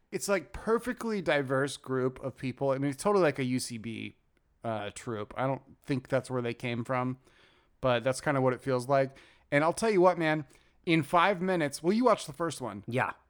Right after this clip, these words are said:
Speaker 1: There's a lot of stuff happening in five minutes.
Speaker 2: There's a lot of stuff happening. A lot of it I found to be, uh,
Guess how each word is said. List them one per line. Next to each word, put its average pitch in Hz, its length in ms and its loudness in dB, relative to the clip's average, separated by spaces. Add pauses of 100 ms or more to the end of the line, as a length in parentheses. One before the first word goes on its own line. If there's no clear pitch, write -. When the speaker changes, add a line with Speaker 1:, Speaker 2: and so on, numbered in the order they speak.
(180)
Speaker 1:
There's 202 240 4
a 170 40 2
lot 151 400 6
of 139 60 -4
stuff 160 280 2
happening 143 420 4
in 117 140 -2
five 120 240 2
minutes. 117 160 -6
Speaker 2:
There's 151 160 -2
a 160 60 0
lot 165 160 6
of 147 60 -2
stuff 139 160 -4
happening. 139 500 -4
A 135 60 -2
lot 175 240 6
of 165 140 2
it 160 160 4
I 147 80 4
found 147 300 2
to 135 60 0
be, 127 320 -2
uh, 117 200 -2